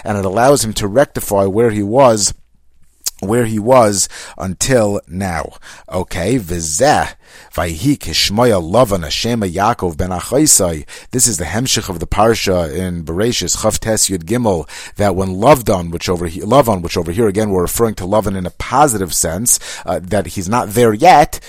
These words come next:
he's not there yet, but in other words, he's not learning a hundred, until this point he was not there a hundred percent learning for the right reasons, a hundred percent lishma, but he was, so that's why it's a little bit less, but he was a Lavan, he was a Lamdan, and he hears Hashem Yaakov ben Achaisai, and he hears about Yaakov, he understands about Yaakov, we re-,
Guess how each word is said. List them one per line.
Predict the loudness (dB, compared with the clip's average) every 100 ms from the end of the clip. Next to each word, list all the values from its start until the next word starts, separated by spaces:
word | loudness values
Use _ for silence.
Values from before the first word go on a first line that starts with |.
| -10
he's | -4
not | -2 0
there | 2 2
yet, | 4 6 4 0 -12
but | -2 0 0
in | -4 -4
other | -2
words, | -2 -2
he's | -2
not | -2 0
learning | -2 -2
a | -4
hundred, | -2 -2 -2 -2
until | -6 -4 -4
this | -2 -4 -2
point | 0 0 -2
he | -4
was | -2
not | -4 0
there | 0
a | 0
hundred | -2 0
percent | 0 0 -2
learning | -2 -2 -4
for | -4
the | 0
right | 0 0
reasons, | -2 -4 -2 -2
a |
hundred | -2 -4
percent | -4 -4
lishma, | -6 -4 0 2 2 -4 -14 -2
but | -2
he | 0
was, | 2 2 2 -2 -10
so | -4 0
that's | 0 0
why | 0 0
it's | 0 -4
a | -4
little | -4 -2
bit | -4
less, | -4 0 0
but | 0 -4
he | -2
was | -4 -4
a |
Lavan, | 0 0 0 -4
he | -6
was | -8
a |
Lamdan, | -4 -4 -2 -2 -2
and | -6
he | -2
hears | 0 0
Hashem | -2 -4 -4
Yaakov | -4 -2 -2 0 -2
ben | -4 -6
Achaisai, | -4 -2 0 0 -2 -8 -16 -10
and | -8 -4
he |
hears | 0 0 0
about | -4 -2 -2 -2
Yaakov, | 0 0 0 0 -2
he | -4
understands | -4 -4 -4 -4 -2
about | -2 0
Yaakov, | 0 0 0 -2 -2 -6
we | -4 -2
re-, | -2